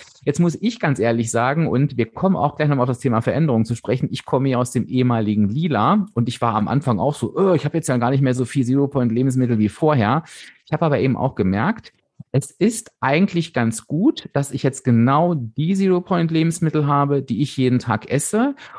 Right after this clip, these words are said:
Und was jetzt aufhört, Gordon, da kannst du ja gerade nochmal berichten, wie es dir so geht, ob du das auch kennst. Ich hab schon ab und an mal einfach, ja,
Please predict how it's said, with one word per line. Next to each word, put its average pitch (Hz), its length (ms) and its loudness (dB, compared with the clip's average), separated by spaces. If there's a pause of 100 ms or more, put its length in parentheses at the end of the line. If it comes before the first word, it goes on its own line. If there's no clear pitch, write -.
(120)
Und 127 120 4
was 131 200 0
jetzt - 280 -2
aufhört, 175 540 0
Gordon, 190 320 2
da 107 60 2
kannst 156 260 -4
du - 60 0
ja - 20 0
gerade - 240 -4
nochmal 131 160 4
berichten, 120 360 0
wie 117 40 4
es 110 120 -2
dir 156 160 2
so 107 120 0
geht, 110 220 -4
ob - 100 -8
du 117 80 -4
das 101 240 -4
auch 143 240 -2
kennst. 117 440 -2 (720)
Ich - 220 -2
hab 190 200 -2
schon 185 420 2
ab 156 260 -2
und 143 240 0
an 151 200 4
mal 170 540 2
einfach, 156 520 -2 (320)
ja, - 120 -2